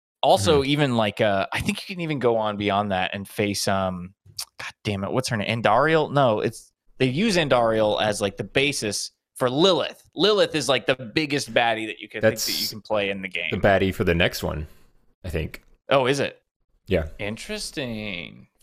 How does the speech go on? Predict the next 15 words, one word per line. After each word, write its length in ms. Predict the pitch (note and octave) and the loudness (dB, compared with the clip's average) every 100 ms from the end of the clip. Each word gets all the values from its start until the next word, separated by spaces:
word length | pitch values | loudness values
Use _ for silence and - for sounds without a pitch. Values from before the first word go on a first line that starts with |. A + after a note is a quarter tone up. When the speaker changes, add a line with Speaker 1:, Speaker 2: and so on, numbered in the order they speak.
| - - | -16 -4
Speaker 2:
Yeah, 100 | F2+ | -2
she's 100 | - | -2
Speaker 1:
Very 80 | G#2 | -2
Speaker 2:
supposed 200 | A#2+ - | -2 0
to 40 | |
be 80 | G2 | 2
the 100 | F2 | 2
main 140 | E2 E2 | 2 2
Speaker 1:
interesting. 360 | D#2+ D#2 D#2 | 2 2 0
Speaker 2:
baddie. 20 | D2 - - - _ _ _ _ _ _ _ - | -6 -14 -20 -20 _ _ _ _ _ _ _ -2
Speaker 1:
That 160 | C#3+ E3+ | 0 2
Speaker 2:
Um, 40 | |
Speaker 1:
game 220 | D#3+ C3 | 2 0
is 80 | A#2 | -2
so 560 | - - A#2+ G#2+ G2+ | -4 0 2 2 -2